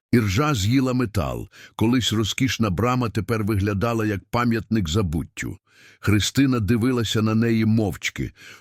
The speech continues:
У цьому місці колись звучав її голос, тепер лише спогад. На дзвінок відчинив чоловік середнього віку, незнайоме обличчя, строгий костюм,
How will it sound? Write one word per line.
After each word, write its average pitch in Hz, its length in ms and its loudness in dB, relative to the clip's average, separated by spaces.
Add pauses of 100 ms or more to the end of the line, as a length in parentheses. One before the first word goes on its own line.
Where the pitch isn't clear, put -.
У 98 100 0
цьому 123 340 0
місці 113 440 0
колись 117 320 0
звучав 104 520 -2
її 107 300 0
голос, 78 560 -4 (180)
тепер 127 480 -2 (240)
лише 110 340 0
спогад. - 680 -6 (380)
На 117 160 4
дзвінок 131 680 0
відчинив 120 640 0
чоловік 123 520 0
середнього 113 640 0
віку, 107 460 0 (280)
незнайоме 117 680 2
обличчя, 107 680 0 (220)
строгий 120 560 0
костюм, 131 600 0